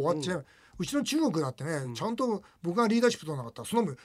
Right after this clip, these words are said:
Speaker 1: まだあと一ヶ月、まだ一ヶ月。
Speaker 2: うん。
Speaker 1: 普通の人は、だって三ヶ月伸ばしたって痛くも痒くもないんだから。
Speaker 2: うん。
Speaker 1: で、伸ばしてる方がもっともらしい理屈だけは言いますから。
Speaker 2: うん。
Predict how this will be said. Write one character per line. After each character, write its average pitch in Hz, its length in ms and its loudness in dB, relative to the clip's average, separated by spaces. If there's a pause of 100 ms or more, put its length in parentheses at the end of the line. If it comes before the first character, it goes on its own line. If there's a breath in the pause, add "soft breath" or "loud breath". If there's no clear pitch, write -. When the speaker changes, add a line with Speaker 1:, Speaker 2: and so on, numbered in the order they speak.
(160 soft breath)
Speaker 1:
ま 226 240 6
だ 190 140 6
あ 147 40 0
と 175 140 -4
一 143 120 -6
ヶ 175 100 -2
月、 139 200 -6
ま 226 100 2
だ 254 60 2
一 196 100 0
ヶ 131 120 -12
月。 - 200 -16
Speaker 2:
う 101 40 -14
ん。 95 240 -14
Speaker 1:
普 85 100 -14
通 339 200 -2
の 349 100 2
人 247 160 -2
は、 165 240 0 (100)
だ 214 80 0
っ 208 60 -2
て 160 100 -6
三 262 240 2
ヶ 320 80 -2
月 160 140 0
伸 151 100 -2
ば 156 80 0
し - 60 -6
た 127 60 -10
っ - 20 -10
て - 80 -8
痛 254 160 4
く 285 60 -2
も 185 60 0
痒 165 140 0
く 185 60 -4
も 143 80 -2
な 107 80 -10
い - 20 -14
ん - 40 -16
だ - 60 -16
か - 160 -20
ら。 - 60 -14
Speaker 2:
う - 20 -14
ん。 92 280 -16
Speaker 1:
で、 247 120 0
伸 196 200 4
ば 339 160 2
し - 60 -8
て 269 100 2
る 202 60 4
方 185 200 0
が 131 140 -8
も 170 140 0
っ 202 60 -4
と 285 120 -2
も 285 60 2
ら 262 80 4
し 220 100 0
い - 20 -4
理 156 80 -4
屈 - 160 -4
だ 208 80 4
け 190 80 0
は 147 60 0
言 131 80 -4
い - 20 -4
ま 113 80 -6
す - 80 -12
か 107 80 -18
ら。 117 80 -14
Speaker 2:
う 101 40 -12
ん。 92 60 -14